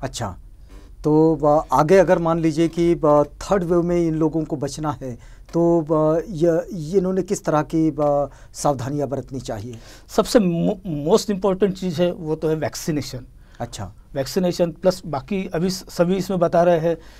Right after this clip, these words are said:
Speaker 1: नहीं, ये तो होगा, लेकिन जिन
Speaker 2: हाँ।
Speaker 1: लोगों को पहले कोरोना हो चुका है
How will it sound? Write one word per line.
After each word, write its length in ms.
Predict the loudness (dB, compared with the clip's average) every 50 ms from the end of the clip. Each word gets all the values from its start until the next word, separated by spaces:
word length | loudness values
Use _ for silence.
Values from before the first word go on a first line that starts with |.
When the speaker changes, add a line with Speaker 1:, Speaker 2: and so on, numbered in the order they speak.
| -8 0
Speaker 1:
नहीं, 240 | 4 6 6 6 6
ये 160 | 6 4 4
तो 100 | 4 4
होगा, 280 | 4 4 4 6 6 6
लेकिन 280 | 6 4 2 0 2 2
जिन 100 | 2 2
Speaker 2:
हाँ। 80 | 2
Speaker 1:
लोगों 200 | 2 2 0 -2
को 100 | -2 -2
पहले 240 | 0 0 2 2 0
कोरोना 380 | -2 0 0 0 2 2 0 -2
हो 240 | -2 0 -2 -2
चुका 300 | -2 -2 -6 -6 -4 -4
है 220 | -4 -6 -10 -14